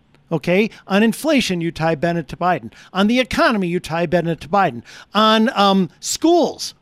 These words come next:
right? And, and the right of parents to be able to decide what their kids are taught rather than having it, sh-, you know, agenda shoved on 'em. You gotta bring that up. That's huge.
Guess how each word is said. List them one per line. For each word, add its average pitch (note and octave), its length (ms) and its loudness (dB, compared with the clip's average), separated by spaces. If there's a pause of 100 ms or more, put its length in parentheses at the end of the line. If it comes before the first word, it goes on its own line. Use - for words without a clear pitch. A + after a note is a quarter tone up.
(220)
right? D#3+ 320 2 (400)
And, G3+ 240 2
and G3+ 140 4
the G3 60 4
right A3+ 220 2
of E3 140 -8 (180)
parents C#4 640 0 (240)
to - 80 -10
be B3 100 0
able B3 140 0
to A#3 60 2
decide A#3 340 0
what B3 160 0
their A#3 120 -4
kids A#3+ 300 -6
are G#3 60 -2
taught - 680 -2 (500)
rather A3+ 200 4
than G#3+ 160 0
having G3 260 0
it, F3+ 100 -4
sh-, - 120 -6
you A#3+ 160 -4
know, F#3+ 120 2
agenda G#3 440 -2
shoved F3 320 -2
on D3+ 160 0
'em. A2+ 100 -12 (240)
You G3 80 -4
gotta A#3+ 160 0
bring A3+ 240 0
that B3+ 180 -2
up. G3+ 120 -4
That's A#3+ 180 -6
huge. F4+ 380 2